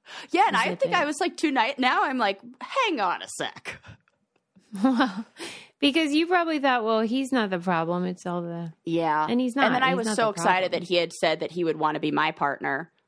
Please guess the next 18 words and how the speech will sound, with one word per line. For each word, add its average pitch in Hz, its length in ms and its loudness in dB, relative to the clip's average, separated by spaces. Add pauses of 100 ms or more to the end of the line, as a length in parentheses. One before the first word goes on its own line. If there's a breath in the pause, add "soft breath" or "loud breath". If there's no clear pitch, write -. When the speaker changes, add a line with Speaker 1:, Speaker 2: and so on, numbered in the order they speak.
(200)
Speaker 1:
Like, 156 160 -4
he 165 80 -2
would 151 160 -2
pick 160 140 -2
me 185 160 0
Speaker 2:
Yeah. 165 180 -4
Speaker 1:
for, 156 400 -4
for 151 140 -8
his 147 160 -4
partner. 143 240 -6
So 156 100 -8
I 156 80 -4
was - 100 -10
just - 200 -18
like, - 180 -16 (600)
you - 100 -14
know. - 120 -14 (280)
Speaker 2:
Yeah. 175 440 -6